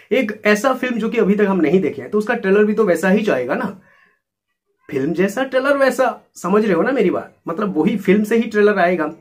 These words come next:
ओके, और जो इंसान एक एक पोस्टर में इतना सारा details दे रहा है, ये जो almost real लस्सी वाला जो है, ओके, ऐसा ऐसा details दे रहा है, वो trailer किस तरह का कट करेगा जरा सोचो।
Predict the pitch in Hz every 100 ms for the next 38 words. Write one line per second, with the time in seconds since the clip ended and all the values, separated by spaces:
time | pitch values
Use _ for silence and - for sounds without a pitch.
0 | - 202 - - - - 226 196 180 269
1 | 262 214 214 - 185 139 - 214 226 262
2 | - 185 190 - 247 240 247 185 196 202
3 | 196 196 196 139 151 185 190 143 131 131
4 | 127 113 127 147 160 175 160 143 156 156
5 | 160 165 165 139 156 151 131 - 185 165
6 | 143 135 131 123 - - - 208 196 175
7 | 175 202 190 185 143 170 170 135 127 151
8 | 202 226 170 196 233 220 202 196 185 175
9 | 147 - 147 135 127 - - - - 104